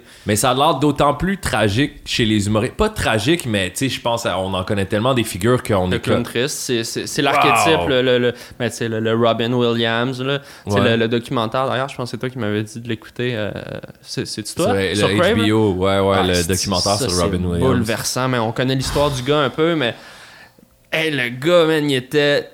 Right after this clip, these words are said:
Speaker 2: tout le temps on, mais tu sais, il donnait l'impression qu'il était comme juste de la joie puis de la folie. Puis
Speaker 1: Ouais.
Speaker 2: je pense que tout le monde s'identifiait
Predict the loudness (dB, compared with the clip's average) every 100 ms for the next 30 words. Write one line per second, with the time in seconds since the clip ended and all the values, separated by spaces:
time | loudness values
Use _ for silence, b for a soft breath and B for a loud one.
0 | _ 4 6 6 2 0 0 0 2 2
1 | 2 0 0 -2 -2 -2 2 2 0 -8
2 | -6 0 2 4 4 2 0 -2 -2 -2
3 | -2 -4 -2 -2 0 -2 -2 -6 -14 -20
4 | -14 -4 -2 0 2 2 2 2 2 2
5 | 0 -2 0 0 0 0 0 0 0 -2
6 | -4 -6 -10 -20 -20 _ -2 0 0 0
7 | -2 -4 -2 0 2 2